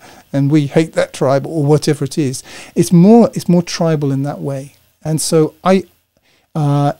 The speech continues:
it's a far better way of surviving, and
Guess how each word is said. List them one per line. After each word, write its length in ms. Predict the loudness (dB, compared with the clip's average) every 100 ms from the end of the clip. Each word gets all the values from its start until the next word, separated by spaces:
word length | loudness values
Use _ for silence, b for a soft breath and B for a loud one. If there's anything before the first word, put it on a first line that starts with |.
| -4
it's 320 | -4 -4 -8 -6
a 80 | -6
far 340 | 2 4 4
better 260 | 2 -2 0
way 140 | 0
of 80 | 0
surviving, 600 | -2 -2 2 4 2 0 _ _ _ _ _ -8
and 600 | -4 -2 -2 -2 -2 -4